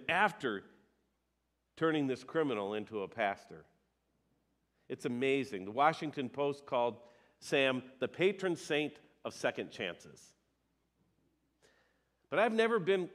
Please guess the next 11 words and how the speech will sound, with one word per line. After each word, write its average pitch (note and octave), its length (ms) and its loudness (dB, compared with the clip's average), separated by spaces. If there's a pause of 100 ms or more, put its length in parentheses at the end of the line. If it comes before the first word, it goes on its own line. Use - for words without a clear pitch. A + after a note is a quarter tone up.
(160)
comfortable E3 560 -2
with B2 140 -2
the B2+ 60 -2
term D3 480 -2 (440)
second D3 480 -2
chances, B2+ 580 -4 (1400)
because F#3 500 2 (180)
from F3 300 -2
what E3+ 140 0
I've G#3 260 4
seen, A#2+ 500 -4